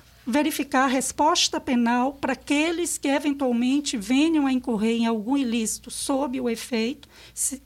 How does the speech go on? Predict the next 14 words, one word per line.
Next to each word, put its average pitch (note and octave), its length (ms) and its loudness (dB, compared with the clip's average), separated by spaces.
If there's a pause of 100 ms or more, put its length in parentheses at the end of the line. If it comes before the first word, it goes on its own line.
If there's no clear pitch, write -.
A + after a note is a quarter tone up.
como C#4 400 2
isso B3 440 -2
seria A#3+ 460 -2
tratado. A3 600 -2 (360)
A B3 80 -2
questão D#4+ 680 2 (460)
que D4+ 100 2
você C#4+ 320 0
legaliza, A#3 1120 0 (580)
uma B3 180 4
vez C#4+ 360 0
a G#4+ 60 -4
pessoa D#4 380 -2
consumindo, A#3 960 -2